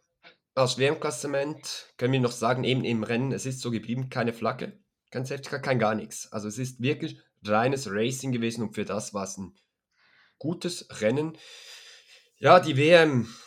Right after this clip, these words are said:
äh, die Perez-Fans wird es nicht freuen. Statt W M-Führung sind es jetzt vierzehn Punkte Rückstand auf Verstappen. Ja, Verstappen für mich eindrücklich gezeigt, dass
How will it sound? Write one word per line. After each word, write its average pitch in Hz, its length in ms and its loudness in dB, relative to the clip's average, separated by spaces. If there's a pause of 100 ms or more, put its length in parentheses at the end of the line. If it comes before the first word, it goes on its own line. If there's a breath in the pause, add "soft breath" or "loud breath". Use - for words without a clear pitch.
(100)
äh, 131 220 2
die 131 120 -6
Perez-Fans 127 1600 -4
wird 123 140 0
es 107 120 -6
nicht 117 280 -6
freuen. 113 260 0
Statt 110 340 -6
W 113 100 0
M-Führung 113 520 0
sind 110 200 -4
es 104 60 -10
jetzt 107 240 -4
vierzehn 107 800 -4 (180)
Punkte 110 360 -6
Rückstand 120 540 -4
auf 104 260 -4
Verstappen. 117 760 -6 (500 loud breath)
Ja, 110 160 -2
Verstappen 110 460 -4
für 110 80 -4
mich 104 200 -2
eindrücklich 120 960 -2 (240)
gezeigt, - 840 -4
dass - 460 -8